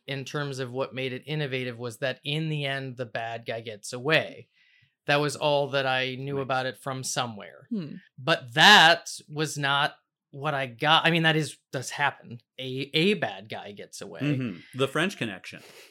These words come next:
Speaker 1: Boy, I should know his name. They say it so much in the second
Speaker 3: Charnier.
Speaker 1: one. Yeah, that is what happens, but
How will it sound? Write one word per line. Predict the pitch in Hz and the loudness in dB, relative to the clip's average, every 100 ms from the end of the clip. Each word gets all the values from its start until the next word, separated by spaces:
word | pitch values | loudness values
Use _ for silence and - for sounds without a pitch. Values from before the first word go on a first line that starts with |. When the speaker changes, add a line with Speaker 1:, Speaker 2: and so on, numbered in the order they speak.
| - | -14
Speaker 1:
Boy, | 131 107 | -12 -12
I | |
should | - 117 | -14 -12
know | 123 135 | -10 -8
his | 131 120 | -10 -10
name. | 120 117 | -12 -12
They | 107 | -12
say | - 151 | -10 -8
it | - | -4
so | - 165 180 | -4 -2 0
much | 185 151 147 | 0 0 4
in | |
the | 214 | 6
second | 208 208 | 6 6
Speaker 3:
Charnier. | 170 110 - - | 4 2 0 -6
Speaker 1:
one. | - 190 - _ _ _ | -10 -12 -16 _ _ _
Yeah, | 160 151 110 - _ | -2 -2 -2 -10 _
that | 170 185 | 2 4
is | 240 | 4
what | 226 | 2
happens, | 160 143 143 135 117 | 4 4 4 -6 -4
but | 139 135 127 | 0 0 0